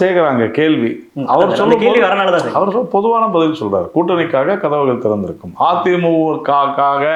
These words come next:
Speaker 1: அப்படின்னு சொல்லல சார். அதுல
Speaker 2: இப்ப அதிமுக தேவையில்லைன்ற நிலைப்பாட்டுல
Speaker 1: அப்படி சொல்லு. யா-,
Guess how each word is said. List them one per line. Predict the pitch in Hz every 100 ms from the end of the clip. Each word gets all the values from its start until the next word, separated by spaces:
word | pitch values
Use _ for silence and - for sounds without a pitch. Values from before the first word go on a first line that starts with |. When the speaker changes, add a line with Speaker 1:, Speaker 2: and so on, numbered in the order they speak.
| 135 -
Speaker 1:
அப்படின்னு | 139 202 185
சொல்லல | 220 202 101
சார். | 92
அதுல | 90 123 - _ _ _ _ _
Speaker 2:
இப்ப | - 180
அதிமுக | 233 214 196 170
தேவையில்லைன்ற | 185 196 185 180 151
நிலைப்பாட்டுல | 156 156 156 156 143
Speaker 1:
அப்படி | - 233 220
சொல்லு. | 233 247 127 - - 110
யா-, | 117 156